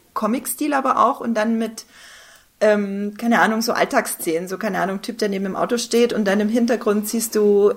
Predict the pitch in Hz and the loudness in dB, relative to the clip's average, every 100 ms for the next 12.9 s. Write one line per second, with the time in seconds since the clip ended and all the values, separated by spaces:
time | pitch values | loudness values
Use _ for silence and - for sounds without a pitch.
0 | - 190 202 247 233 220 190 190 196 202 | -2 -6 0 2 2 0 0 2 0 -2
1 | 185 214 226 190 196 180 160 180 185 170 | 0 0 0 -4 -4 -2 0 2 2 0
2 | 175 180 185 196 196 196 202 - - 233 | 0 -2 -2 -4 -6 -6 -6 -4 0 2
3 | 233 - - 180 175 180 185 180 196 220 | 2 -2 -4 -2 2 2 2 2 -2 -4
4 | - 233 208 240 - - - - - 208 | 2 4 4 0 -8 -20 -20 -8 0 0
5 | 214 - - 180 202 247 254 233 214 - | 0 -6 -2 0 2 0 0 0 0 -2
6 | 220 185 170 233 240 196 202 208 208 202 | -4 -2 -2 -2 -2 0 -2 -2 -6 -8
7 | 190 190 196 233 226 226 214 - - - | -4 -2 0 2 0 0 -2 -4 -10 -18
8 | _ _ _ _ _ 208 - 185 - - | _ _ _ _ _ -4 -2 -2 -4 -4
9 | 190 196 - 190 - 196 208 302 277 226 | -2 -2 -2 -4 -2 0 0 -2 -4 -4
10 | 214 208 208 - 202 190 208 214 214 208 | -2 -2 -2 -6 -6 -6 -6 -6 -6 -4
11 | 208 233 226 - - 214 226 233 220 208 | -4 -2 -4 -6 -6 -2 -2 -2 -4 -6
12 | - 208 214 - 254 262 269 277 | -6 -6 -4 0 0 2 2 2